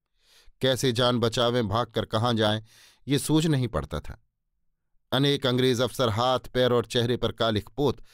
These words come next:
फटे चिथड़े पहन कहीं के कहीं भाग निकले। सड़कों पर घोड़ों, बग्घियों, पालकियों और पैदलों की भरमार थी। चारों तरफ से बंदूकों की आवाजें आ रही थीं।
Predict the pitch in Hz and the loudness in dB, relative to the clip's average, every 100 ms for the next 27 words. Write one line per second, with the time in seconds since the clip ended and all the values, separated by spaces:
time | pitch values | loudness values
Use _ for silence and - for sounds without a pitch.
0 | - _ - 127 147 131 127 123 120 117 | -20 _ -4 0 0 -2 -4 -2 -2 0
1 | 135 127 110 123 131 117 110 113 117 95 | 0 0 0 0 0 -2 -2 0 0 0
2 | 139 113 76 65 - _ _ _ _ _ | -2 -4 -10 -12 -18 _ _ _ _ _
3 | _ _ - 135 135 143 131 123 98 139 | _ _ -4 -2 0 0 0 0 0 2
4 | 127 117 123 113 131 117 120 120 113 131 | 2 0 -2 0 -2 0 0 0 -2 -2
5 | 120 - _ _ - 127 120 131 110 120 | -2 -4 _ _ -2 0 2 0 0 -2
6 | - 90 110 120 156 - - - _ _ | -2 -4 -2 0 0 -2 -10 -16 _ _
7 | _ _ _ - - 123 123 113 131 113 | _ _ _ -10 -2 0 2 0 -2 -2
8 | 117 127 127 123 127 110 127 117 110 110 | -2 0 0 0 -2 -2 0 2 2 0
9 | 101 110 110 139 117 - | 0 0 0 -2 -4 -8